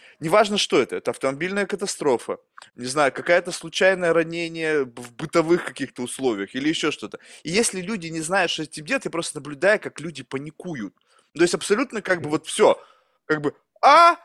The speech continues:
Speaker 1: и тут еще неизвестно, кому надо больше помогать. То есть сам бывает иногда как бы пострадавший, говорит: «Да ты угомонись уже, спокойно, все в порядке, то есть <laughs> как бы выживу». То есть вот, вот эта вот ситуация. Но, а, а как люди приходят к пониманию вот этого, что это нужно?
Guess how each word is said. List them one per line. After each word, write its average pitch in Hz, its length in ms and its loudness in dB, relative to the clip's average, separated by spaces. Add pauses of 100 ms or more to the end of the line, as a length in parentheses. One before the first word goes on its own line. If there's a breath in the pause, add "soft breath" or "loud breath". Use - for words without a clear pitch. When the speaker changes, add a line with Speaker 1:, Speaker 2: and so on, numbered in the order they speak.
Speaker 1:
и 185 80 -4
тут 226 140 -2
еще 226 160 0
неизвестно, 208 420 -2
кому 180 220 -4
надо 180 220 4
больше 160 300 -2
помогать. 160 420 -2
То 127 80 -2
есть 127 120 -4
сам 185 300 4
бывает 156 420 2
иногда 147 380 0
как 131 260 -8
бы 123 80 -18
пострадавший, 160 640 0
говорит: 135 240 -8
«Да - 80 -
ты 156 60 -10
угомонись 165 540 0
уже, 135 180 -2
спокойно, 156 440 0
все 170 180 -2
в 170 60 -14
порядке, 160 400 2
то 127 100 -4
есть 127 120 -2
<laughs> - 640 -4
как 165 160 -2
бы 170 120 0
выживу». 165 480 0 (260 loud breath)
То 165 80 4
есть 170 140 0
вот, 175 140 2 (160)
вот 156 180 0
эта 202 200 0
вот 160 160 -8
ситуация. 147 520 0
Но, 151 320 -4
а, 135 120 -2 (300)
а 151 180 2
как 254 300 -2
люди 190 260 -10
приходят 156 640 -4
к - 220 -16
пониманию 156 800 -4
вот 120 160 -8
этого, 110 300 -4
что - 180 -6
это 131 180 -6
нужно? 107 320 -14